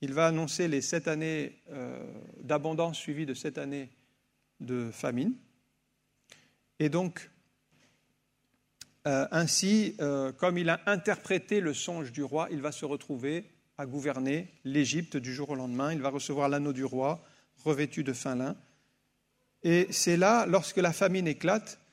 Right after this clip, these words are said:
que les frères de José-, de, de Joseph n'ont plus rien à manger et ils vont aller en Égypte chercher de la nourriture. Et à ce moment-là, Joseph va se révéler comme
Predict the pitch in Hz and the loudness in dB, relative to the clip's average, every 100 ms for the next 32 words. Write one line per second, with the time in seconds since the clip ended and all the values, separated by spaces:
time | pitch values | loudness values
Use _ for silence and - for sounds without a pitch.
0 | _ - - 240 233 196 - - 214 247 | _ -20 2 4 8 6 4 2 4 4
1 | 220 170 147 147 139 190 - - 147 143 | 2 0 2 2 0 -4 -6 -6 -2 -2
2 | 135 139 165 214 175 127 202 185 160 160 | -2 -2 -2 -2 -4 -4 -4 -2 -2 -4
3 | 143 139 180 208 165 147 143 277 240 220 | -4 -4 -4 0 0 0 0 0 0 2
4 | 202 156 175 - - _ _ _ _ _ | 2 2 -2 -6 -20 _ _ _ _ _
5 | _ _ _ - - 170 - 190 170 160 | _ _ _ -12 -4 -2 2 2 2 2
6 | 139 127 139 233 240 _ _ _ _ _ | 0 -2 -4 -6 -8 _ _ _ _ _
7 | _ _ _ _ _ _ _ _ 139 165 | _ _ _ _ _ _ _ _ 2 2
8 | 156 180 175 185 170 160 180 151 135 147 | 4 2 2 2 4 4 4 2 0 -2
9 | 131 139 135 139 151 120 117 | 0 0 0 -2 -2 -6 -6